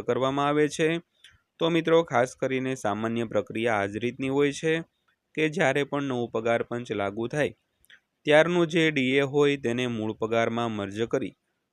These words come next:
અને ફરીથી મૂળ પગાર છે તે નક્કી કરવામાં આવતો હોય છે, મિત્રો. તો ખાસ કરીને પગાર માળખું સુધારવામાં આવ્યું છે અને ડીએની ગણતરી ફરીથી શૂન્ય થઈ શકે છે, મિત્રો.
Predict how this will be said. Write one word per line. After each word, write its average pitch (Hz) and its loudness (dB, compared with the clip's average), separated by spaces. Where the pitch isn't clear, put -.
અને 156 0
ફરીથી 147 2
મૂળ 123 -2
પગાર 120 2
છે 117 -4
તે 117 -4
નક્કી 113 -6
કરવામાં 135 0
આવતો 151 -2
હોય 156 2
છે, 156 -6
મિત્રો. 160 -2
તો 175 2
ખાસ 147 4
કરીને 147 2
પગાર 117 4
માળખું 127 0
સુધારવામાં 120 0
આવ્યું 110 -4
છે 139 -4
અને 156 -2
ડીએની 147 4
ગણતરી 120 -2
ફરીથી 107 -4
શૂન્ય 101 -6
થઈ 196 2
શકે - -2
છે, - -6
મિત્રો. 95 -4